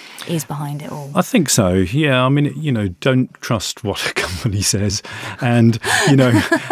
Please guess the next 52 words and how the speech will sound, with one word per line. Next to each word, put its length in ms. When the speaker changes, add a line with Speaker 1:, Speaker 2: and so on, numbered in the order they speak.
Speaker 2:
have 200
a 40
look, 460
you 140
know, 140
and 120
have 200
a 20
look 460
at 120
its 200
shareholdings 880
and 160
see, 380
and 320
if 160
it 100
won't 240
tell 180
you 120
what 180
they 160
are, 360
then 200
that's 220
a 40
bit 160
of 80
an 100
alarm 380
bell. 260
Speaker 1:
Mm. 400
Speaker 2:
And, 440
you 120
know, 280
and 140
if 300
when 180
you 80
look 180
at 80
it, 120
you're 160
going, 260
"Hang 160
about, 300
what's 240
that 200
doing 280
in 160
there?" 320
Then, 580